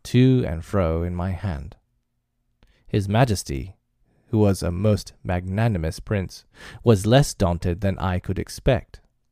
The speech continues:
He ordered me to return it into the scabbard and cast it on the ground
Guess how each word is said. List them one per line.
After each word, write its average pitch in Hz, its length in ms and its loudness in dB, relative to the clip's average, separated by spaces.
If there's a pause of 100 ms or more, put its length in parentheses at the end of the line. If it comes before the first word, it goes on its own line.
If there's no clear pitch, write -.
(680)
He 117 200 4
ordered 165 360 8
me 76 280 -6
to 101 100 -2
return 110 360 0
it 110 160 -2
into 98 220 -6
the 120 100 0
scabbard 78 500 -6 (280)
and 117 180 -4
cast - 380 -4
it 85 140 -8 (100)
on 64 160 -10
the - 80 -8
ground 82 420 -4